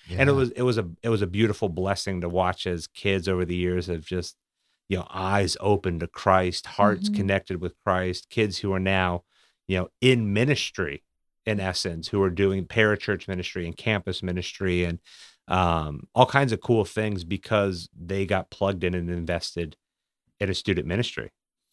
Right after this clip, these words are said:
Speaker 1: So two years ago, um, being in the Methodist Church, our, our Florida conference approached our church and said, "Hey, you're a healthy church. You're a,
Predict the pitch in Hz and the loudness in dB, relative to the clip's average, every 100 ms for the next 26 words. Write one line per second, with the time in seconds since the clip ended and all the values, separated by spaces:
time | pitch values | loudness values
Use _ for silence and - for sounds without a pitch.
0 | _ - _ _ - 120 101 98 98 - | _ -20 _ _ 4 8 8 8 0 -4
1 | _ _ _ _ _ _ _ _ - 156 | _ _ _ _ _ _ _ _ 0 4
2 | 165 135 139 123 101 98 92 92 - - | 6 6 6 4 2 4 4 2 -4 -4
3 | 95 90 87 82 80 - - - 185 95 | -2 -2 -2 -6 -8 -12 -18 -20 -14 2
4 | 120 120 110 107 104 95 - 101 98 90 | 4 6 4 2 0 -2 0 0 2 0
5 | 95 87 90 - 110 104 92 - 107 104 | 0 0 -4 -2 2 2 2 0 0 0
6 | - 98 - - 101 90 90 - 95 - | 0 -4 -4 -2 0 0 -6 -4 -4 -4
7 | 85 92 90 120 110 104 101 92 - _ | -6 -4 2 2 2 2 2 0 -4 _
8 | _ - 117 113 104 - 104 101 101 95 | _ 2 2 2 -2 0 -2 0 0 0
9 | 95 | -2